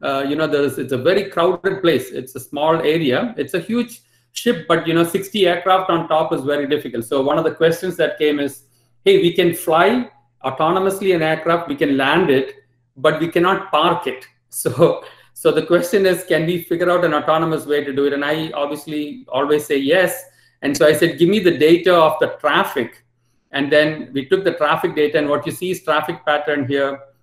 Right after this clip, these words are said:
and the thickness of the line kind of tells you the, uh, the statistics of how many times that path was used. And you can see that there is a kind of standardized path here. And so the way I explain this to the Navy is that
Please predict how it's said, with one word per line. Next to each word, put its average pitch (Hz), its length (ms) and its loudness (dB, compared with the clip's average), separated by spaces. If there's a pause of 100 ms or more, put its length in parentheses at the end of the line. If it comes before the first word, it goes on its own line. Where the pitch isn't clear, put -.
(120)
and 135 100 0
the 135 60 -2
thickness 185 420 0
of 156 120 -2
the 151 60 4
line 147 360 2
kind 143 220 0
of 131 160 -2
tells 135 280 0
you 143 140 -4
the, 127 360 -2 (320)
uh, 120 400 2
the 131 80 0
statistics 139 680 -2
of 127 180 2 (240)
how 139 120 0
many 143 240 0
times 135 260 0
that 131 240 -2
path 127 260 0
was 117 200 -4
used. 131 360 -4 (260)
And 147 100 0
you 165 80 2
can 175 160 4
see 220 200 0
that 196 180 4
there 170 120 4
is 170 160 2
a 170 80 4
kind 170 300 2
of 165 140 2
standardized 156 680 0
path 135 260 0
here. 123 160 -2
And 127 120 0
so 143 140 -2
the 135 140 2
way 185 300 6
I 160 300 2 (340)
explain 175 440 0
this 165 160 -2
to 151 100 -16
the 139 100 -2
Navy 151 380 0
is 127 160 0
that 135 480 -2